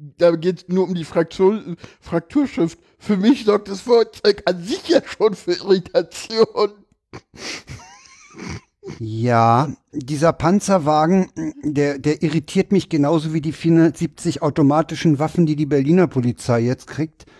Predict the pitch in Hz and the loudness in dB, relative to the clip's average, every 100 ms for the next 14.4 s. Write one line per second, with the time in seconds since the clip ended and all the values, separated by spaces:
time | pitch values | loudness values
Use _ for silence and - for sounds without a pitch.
0 | _ - - _ _ 135 127 127 135 135 | _ -20 -20 _ _ 0 2 4 4 2
1 | 143 - _ _ _ _ _ - 135 139 | 0 -6 _ _ _ _ _ -12 -6 -6
2 | - 104 - 160 - 175 160 170 160 - | -6 -16 -4 -4 -4 -4 0 0 0 -12
3 | - - _ _ 147 139 160 - _ _ | -20 -20 _ _ -4 -4 -6 -14 _ _
4 | _ _ _ - 151 123 185 165 160 - | _ _ _ -4 -4 -2 -2 0 0 0
5 | 190 180 147 165 170 170 151 147 - - | 2 2 2 0 2 2 2 -2 -4 0
6 | 139 135 170 190 185 156 131 - 143 135 | 0 0 0 2 4 2 0 0 0 0
7 | 135 139 - 147 131 147 147 135 131 135 | -2 -4 -4 -4 -4 -2 0 0 0 -2
8 | 131 180 - 160 156 - 170 156 147 - | 0 -2 -2 -2 -2 -2 0 0 0 0
9 | 143 127 120 - 135 - 143 139 - 135 | 2 2 0 -4 -2 -2 -2 -2 -2 0
10 | 139 170 160 151 143 135 123 117 131 - | 0 2 0 2 2 4 4 2 -2 -2
11 | 180 180 185 - - 165 135 139 156 - | -4 -4 -4 -6 -2 0 0 2 0 0
12 | 143 - 139 135 - 104 104 127 139 139 | -2 0 0 -2 -4 -2 0 2 0 0
13 | 160 - 131 127 - - 240 254 - - | -4 2 2 2 -8 -6 0 0 0 -2
14 | 113 101 98 - | 2 2 2 -2